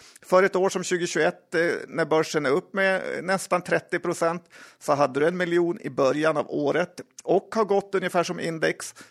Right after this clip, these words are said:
så har ju din förmögenhet då ökat med trehundratusen kronor. Alltså tjugofemtusen i månaden om vi räknar med att det stannar här. Och det är ju väldigt, väldigt bra och nästan omöjligt för en person med ett vanligt jobb att, eh, lyckas spara ihop trehundratusen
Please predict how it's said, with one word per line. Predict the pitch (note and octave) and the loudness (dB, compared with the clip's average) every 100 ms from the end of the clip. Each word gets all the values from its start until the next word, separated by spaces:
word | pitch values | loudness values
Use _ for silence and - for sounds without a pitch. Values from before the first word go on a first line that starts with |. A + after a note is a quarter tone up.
| _ | _
så | - | -4
har | D3+ D3+ | 2 2
ju | |
din | E3 D#3+ | 2 -4
förmögenhet | E3 C#3 C#3 B2+ C3 - - - | -4 -2 0 0 -2 -6 -16 -8
då | C3+ A#2+ | -4 -2
ökat | - B2+ - C#3+ | 2 0 2 -2
med | C#3+ B2 | -2 -6
trehundratusen | - C3 B2 B2 B2 A#2+ A2 G2+ B2+ A2+ C3+ | -4 -2 -2 -4 -6 -2 -2 -2 -6 -6 -8
kronor. | B2+ A#2+ B2 B2+ - - _ _ E3 | -8 -6 -4 -6 -8 -20 _ _ -2
Alltså | D#3 F3+ | 0 -2
tjugofemtusen | E3 D#3+ D3+ D#3 D3 | 0 0 0 0 -4
i | D#3 | -2
månaden | D3+ C#3+ D3+ C3+ | -2 0 0 0
om | B2+ C#3 | -2 -4
vi | C3 | 0
räknar | B2+ - C3+ | 0 -2 -6
med | A#2+ A2 | -6 -6
att | - | -4
det | A#2 A2 | -4 -4
stannar | - C#3+ B2+ B2+ B2+ | -4 -2 -2 -2 -2
här. | A#2 - - | -2 -4 -12
Och | - D3+ | -8 -2
det | E3+ | 2
är | E3+ | 4
ju | E3+ | 2
väldigt, | D3+ F3+ F3 D#3 E3 | 2 2 4 2 -2
väldigt | D#3+ D#3 C#3+ D3+ | 0 0 0 -4
bra | D3+ D3+ | 0 0
och | A2+ D#3 | 0 -2
nästan | F#3 E3+ - F3 | -2 -4 -2 -2
omöjligt | - E3+ D#3+ D3+ C#3+ C3+ | -2 -4 0 0 0 -4
för | - - | -4 -2
en | C#3 C3+ | -2 -2
person | - B2 C3 B2 | -6 -6 -4 -4
med | C3 | -6
ett | - | -4
vanligt | C3+ B2 B2+ - | -4 -4 -6 -6
jobb | A#2+ C3 C3+ | -4 -4 -6
att, | - B2+ - - | -8 -8 -10 -8
eh, | - - - - | -8 -8 -20 -14
lyckas | - E3 - C#3 | -2 -2 0 -2
spara | - D3+ C#3 | 0 0 2
ihop | C3+ F#3+ - | 2 0 -2
trehundratusen | - C3 B2 A#2+ C3+ B2+ A2+ B2 A#2 | -6 -2 -2 -4 -6 -6 -8 -8 -10